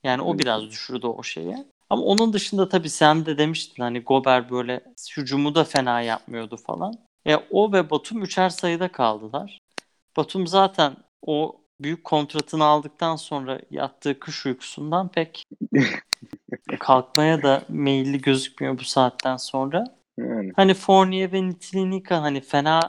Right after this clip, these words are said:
Speaker 1: işte hani ikilikleriyle beraber iyi sayı performansları gösterse de burada da Luis Scola gerçekten peri masalı gibi bir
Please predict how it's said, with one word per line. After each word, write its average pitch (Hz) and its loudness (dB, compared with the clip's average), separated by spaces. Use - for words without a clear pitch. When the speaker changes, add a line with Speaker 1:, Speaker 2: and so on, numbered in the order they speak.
Speaker 1:
işte 139 -8
hani 123 -10
ikilikleriyle 147 -2
beraber 123 2
iyi 165 -6
sayı 160 -2
performansları 151 -4
gösterse 156 -4
de 98 -4
burada 180 -2
da - -2
Luis 170 2
Scola 131 0
gerçekten 156 0
peri 180 2
masalı 151 2
gibi 127 -2
bir 135 -2